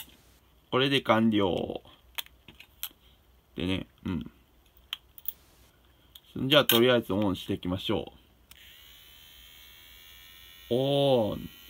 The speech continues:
こんな風に動かします。うん。やっぱゾイドワイルドの、の、あの、の中ぐらいのやつは、まあ、M型ゾイドは、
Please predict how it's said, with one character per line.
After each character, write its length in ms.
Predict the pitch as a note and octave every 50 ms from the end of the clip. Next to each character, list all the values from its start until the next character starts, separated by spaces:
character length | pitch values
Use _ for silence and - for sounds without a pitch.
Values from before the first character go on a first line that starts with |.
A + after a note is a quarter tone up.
| - - - - - - -
こ 100 | B2+ C3+
ん 40 | D#3
な 140 | D#3+ D#3+ D#3+
風 320 | - F3 F3 F3 E3 C#3+
に 360 | C#3 C#3 C#3 C3 A2+ F#2+ - - - -
動 220 | A#2+ C3+ C#3 C3+
か 180 | - - D#3+ D#3+
し 160 | - D#3+ D#3+
ま 240 | D#3+ D3+ D3 E3 -
す。 60 | - - - - - - - - - - - - - - - - - - - - - - - - - - - -
う 60 | D3
ん。 120 | D3 C3+ - - - - - - -
や 140 | - F#3 G3+
っ 20 | F3
ぱ 120 | E3 C#3+
ゾ 160 | B2+ D3 D#3
イ 40 | D#3
ド 140 | D#3 E3 E3
ワ 140 | E3+ F3 E3+
イ 20 |
ル 100 | D#3 C3+
ド 380 | A#2+ A#2 A2 G#2+ G#2 G#2 G2+ G2
の、 320 | G#2+ A2 A2 G2+ F#2+ - - - - - - - - - - -
の、 240 | G#2 G#2 F#2+ E2+ - - - - - - -
あ 340 | - D#2 F2 F2 E2+ E2+ E2
の、 360 | E2 E2+ E2+ E2+ D#2+ C#2 - - - - - - - - - - - - - - - -
の 140 | G#2 G2+ G2+
中 320 | - - - C#3+ D3 D3
ぐ 140 | C#3 D3+ D#3
ら 180 | D3 D3+ D3+ D3+
い 240 | D3+ D3+ D3 D3
の 140 | D3+ D3+ D3+
や 120 | D3+ D3+ D3+
つ 160 | - - B2
は、 440 | A#2+ A#2+ C3 C#3 C3+ B2+ G#2+ - - - - - - - - - - - - - - -
ま 160 | - A#2+ G#2
あ、 80 | G2 G#2
M 260 | A2+ A2+ B2+ C3 C3+
型 400 | C#3 D3 D3 - - F3 E3 D#3+
ゾ 240 | C#3 D3 F#3 F#3+ F#3
イ 160 | F3+ D3 A#2 -
ド 220 | - C3 C3+ C3
は、 260 | C3+ D3+ D#3+ E3 -